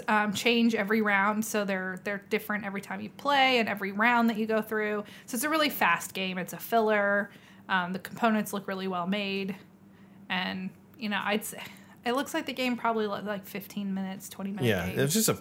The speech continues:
Speaker 2: yeah, it's just a filler game,
Speaker 1: Yeah.
Speaker 2: yeah.
Speaker 1: It looks really cool. I, it, I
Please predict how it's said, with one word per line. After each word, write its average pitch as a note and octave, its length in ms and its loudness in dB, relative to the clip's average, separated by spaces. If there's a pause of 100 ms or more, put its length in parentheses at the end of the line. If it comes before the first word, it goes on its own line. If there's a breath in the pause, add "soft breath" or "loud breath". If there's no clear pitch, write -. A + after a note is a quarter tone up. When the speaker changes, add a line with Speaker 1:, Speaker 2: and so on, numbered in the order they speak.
Speaker 2:
yeah, C3 160 2
it's F2+ 140 4
just F#2+ 120 -2
a F2+ 40 -2
filler E2 240 0
game, D#2+ 240 -4
Speaker 1:
Yeah. E2+ 160 -2 (760)
Speaker 2:
yeah. B3 80 0
Speaker 1:
It C4 40 4
looks C4 200 0
really G3+ 140 -4
cool. G3 260 -8
I, A3 120 2
it, - 460 -4
I G3+ 160 -6